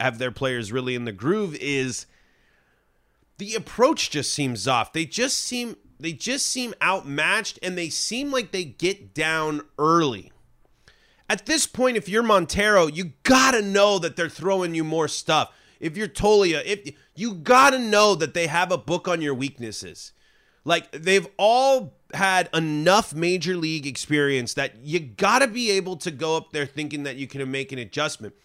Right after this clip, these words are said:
And it's super easy for me to sit here and make this stuff, of course, as hitting in baseball just continues to get harder and harder and harder to do. I just want to see this team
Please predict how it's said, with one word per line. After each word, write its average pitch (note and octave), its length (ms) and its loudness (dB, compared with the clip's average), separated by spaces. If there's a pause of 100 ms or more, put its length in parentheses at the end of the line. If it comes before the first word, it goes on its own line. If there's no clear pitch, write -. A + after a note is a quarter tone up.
(320)
And C#3+ 140 -10
it's - 160 -10
super F#3 300 -6
easy D3+ 240 -8
for C#3+ 140 -16
me D3 140 -6
to C3 80 -6
sit C#3+ 220 -8
here C3 160 -6
and B2+ 80 -6
make C3+ 220 -4
this A#2+ 160 -8
stuff, B2+ 320 -6
of G#2+ 160 -16
course, E3+ 320 0 (260)
as B2+ 220 -6
hitting D3 240 -4
in B2 80 -6
baseball C3+ 440 -6
just A#2 200 -14
continues B2+ 480 -8
to A#2+ 100 -12
get A#2+ 200 -10 (320)
harder C#3+ 420 0
and C3 180 -6
harder B2 440 -2
and B2 180 -8
harder B2 340 -4
to G2+ 160 -12
do. C#3+ 500 2 (2250)
I F#3 200 2
just G#3+ 220 -2
want F3+ 260 2
to E3+ 120 -6
see C3+ 760 -4
this C#3+ 400 -2
team A#2+ 600 -4